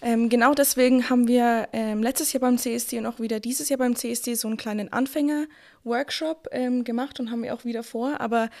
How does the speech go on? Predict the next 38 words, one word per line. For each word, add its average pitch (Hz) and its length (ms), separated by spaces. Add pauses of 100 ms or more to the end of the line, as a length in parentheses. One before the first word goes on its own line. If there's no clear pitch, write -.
(160)
das 247 160
Problem 262 420 (180)
ist 262 160
halt 240 160
immer 254 220
noch, 247 180
dass 247 260
wir 233 180
die 226 160
Trolle-, 247 360
Leute 240 340
trotzdem 247 380
erreichen 226 460
müssen. 226 440 (500)
Ähm, 220 200
und 233 120
wir 220 160
haben 294 120
tatsächlich 277 400
noch 262 80
keine 254 240
Lösung 262 320
zu 254 80
diesem 233 240
Problem 247 340
gefunden, 262 500
weil 226 140
wir 233 140
eben 220 440 (840)
außer 226 320
unsere 220 320
eigenen 220 260
Großeltern 233 720
haben 233 120
wir 220 80
halt 214 120
keine 233 180
Connections, 240 760